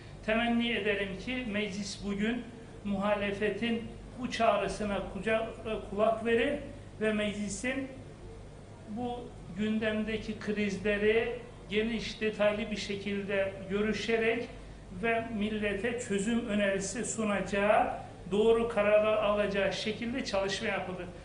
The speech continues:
Aksi takdirde iktidar oy çokluğu şımarıklığıyla meclisi kapatırsa bilmeli ki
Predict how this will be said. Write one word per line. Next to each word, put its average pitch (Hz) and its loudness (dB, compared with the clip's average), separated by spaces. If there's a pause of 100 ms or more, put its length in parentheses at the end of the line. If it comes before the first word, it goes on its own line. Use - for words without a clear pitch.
(300)
Aksi 233 0
takdirde 202 0
iktidar 220 0 (460)
oy 247 0
çokluğu 214 0 (680)
şımarıklığıyla 208 0 (280)
meclisi 208 -2
kapatırsa 208 0 (260)
bilmeli 214 0
ki 269 0